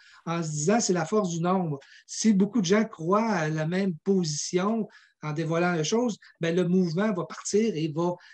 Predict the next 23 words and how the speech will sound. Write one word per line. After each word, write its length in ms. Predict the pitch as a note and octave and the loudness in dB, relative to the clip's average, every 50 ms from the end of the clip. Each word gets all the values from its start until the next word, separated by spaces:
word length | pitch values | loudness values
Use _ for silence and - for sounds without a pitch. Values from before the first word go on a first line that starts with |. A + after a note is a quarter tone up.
| _ _ - | _ _ -6
euh, 680 | D3 D3+ D3 D3 D3 D3+ D3+ D3 D3 D3 C#3+ C#3 C#3+ C#3+ - _ _ _ _ _ F3 | -4 -2 -2 -2 0 0 0 0 -2 -2 -2 -4 -6 -8 -10 _ _ _ _ _ 2
va 60 | E3+ | 4
aller 180 | E3+ F#3 G#3 | 6 6 6
plus 140 | D#3+ D#3 G3 | 6 6 6
loin. 280 | F3+ F3+ F#3 F#3+ F3 D3+ - - | 6 8 8 6 4 2 0 -2
On 80 | D#3 D#3+ | -2 0
l'a 180 | D#3+ E3+ F3 | 2 4 4
vu 120 | E3+ G3 C4 | 4 4 2
dans 120 | B3 A3 | 2 2
certaines 400 | - F#3+ E3 - G#3 G3+ F#3 F3+ | 0 -2 -2 0 0 0 2 0
actions. 300 | F3 D#3 - - G#3 G3+ | -2 -4 -2 -2 -2 -2
Vous 160 | D#3 - - | -2 -4 -10
vous 40 | C#3+ | -14
souvenez, 280 | - - - D#3+ E3+ F#3 | -14 -10 -6 -2 0 0
la, 300 | F3+ D#3 D3 C#3+ C#3+ C#3+ - - - - _ _ | 0 0 0 -2 -2 -6 -8 -14 -20 -20 _ _
la, 240 | - D#3 D#3 D#3 C#3+ C#3 | -6 -4 -2 -2 -4 -2
il 60 | D3 | -2
y 60 | D#3 | 0
a 40 | D#3 | 2
deux 340 | D3+ E3+ E3 D#3 D3 C3+ E3 | 2 2 2 2 0 0 0
ans, 140 | F#3 G3 F#3+ | 2 2 2
GameStop, 500 | D#3+ D#3+ D#3 D3+ C#3+ - - D#3+ E3+ E3 - _ _ _ | 2 0 0 0 -2 -4 -4 -6 -6 -6 -10 _ _ _
le, 240 | E3 D3+ C#3+ C#3+ | -6 -6 -6 -6